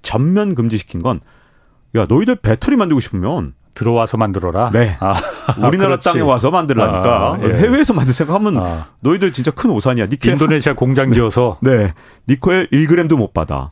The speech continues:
Speaker 2: 예.
Speaker 1: "너 니켈 원석을 원해? 웃기지
Speaker 2: 그렇지.
Speaker 1: 마." 여기다 공장 짓고 배터리
Speaker 2: 예.
Speaker 1: 공장을 해서 완성차까지 다 만들 생각, 그런
Speaker 2: 아.
Speaker 1: 생각이 있는 기업한테 우린 니켈을 줄게. 이 정도입니다.
Speaker 2: 그게 현명한 방법이지, 사실은.
Speaker 1: 네, 진짜 어마어마하죠.
Speaker 2: 예.
Speaker 1: 이제 그, 이런 어떤, 이런 자원의 무기화를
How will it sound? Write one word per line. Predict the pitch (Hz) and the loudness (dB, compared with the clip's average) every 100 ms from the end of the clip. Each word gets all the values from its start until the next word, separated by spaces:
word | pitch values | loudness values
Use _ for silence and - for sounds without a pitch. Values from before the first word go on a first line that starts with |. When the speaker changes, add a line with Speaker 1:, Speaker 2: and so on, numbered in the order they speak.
| 104 | -4
Speaker 2:
예. | 90 80 | -4 -2
Speaker 1:
"너 | 151 | 0
니켈 | 135 135 175 165 - | 0 0 0 0 0
원석을 | 131 117 165 185 156 | 0 2 2 2 2
원해? | 113 170 339 _ | 2 0 -2 _
웃기지 | 107 117 98 151 | -4 -2 -2 0
Speaker 2:
그렇지. | 143 | 0
Speaker 1:
마." | 85 71 65 _ | 0 -4 -10 _
여기다 | 117 135 185 196 196 | 0 2 0 -2 0
공장 | 120 120 120 | 0 0 0
짓고 | 104 170 | -2 -2
배터리 | - 113 87 156 | 0 0 0 0
Speaker 2:
예. | |
Speaker 1:
공장을 | 139 127 120 | 0 0 0
해서 | 117 180 87 - - - | 0 -2 -2 -12 -14 -2
완성차까지 | 117 185 240 240 220 208 | 0 2 2 0 -2 -2
다 | 156 | 0
만들 | 113 131 156 | 0 0 0
생각, | 170 139 - | 0 -2 -4
그런 | - 131 202 | -2 0 2
Speaker 2:
아. | 214 | 0
Speaker 1:
생각이 | 190 190 175 | 0 0 0
있는 | 147 151 139 | 0 0 0
기업한테 | 123 - 107 175 | -2 -2 -2 -2
우린 | 147 110 | 0 -2
니켈을 | 113 - 110 | -4 0 0
줄게. | - - - 64 - _ _ - - - _ | -2 -10 -10 -12 -14 _ _ -20 -20 -20 _
이 | 104 | -2
정도입니다. | 120 135 80 - | -2 -2 -6 -10
Speaker 2:
그게 | - 113 151 | -6 -2 0
현명한 | 156 160 165 147 123 | 0 0 0 0 0
방법이지, | 113 101 92 90 | -2 -2 -2 -4
사실은. | 90 87 110 95 | -6 -2 0 2
Speaker 1:
네, | 101 | 0
진짜 | - 131 127 | -2 -2 0
어마어마하죠. | 87 135 151 123 175 113 | 0 0 0 2 0 -2
Speaker 2:
예. | 82 - - - - - | -6 -10 -20 -20 -10 -4
Speaker 1:
이제 | 135 | 0
그, | 135 - | 0 0
이런 | 143 147 180 156 | 0 2 2 0
어떤, | 120 147 135 110 | -2 -2 0 0
이런 | 110 107 | -2 -2
자원의 | - 107 151 131 | -2 0 0 -2
무기화를 | 113 120 160 156 98 | -2 0 0 0 -2